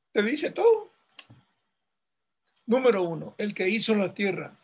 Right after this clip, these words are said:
hay un creador con su poder, poder para crear. El que puso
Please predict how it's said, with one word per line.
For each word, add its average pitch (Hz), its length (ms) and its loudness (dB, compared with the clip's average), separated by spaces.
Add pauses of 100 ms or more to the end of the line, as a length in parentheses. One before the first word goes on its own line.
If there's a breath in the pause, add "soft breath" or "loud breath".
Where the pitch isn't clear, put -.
(280)
hay 147 140 -6
un 175 140 -6
creador 185 560 -2 (1500)
con 214 180 2
su - 240 -2
poder, 196 460 -2 (360)
poder 160 440 -8
para 170 260 -4
crear. 190 540 -4 (1080 soft breath)
El 180 200 -4
que 214 140 -6
puso 208 760 -2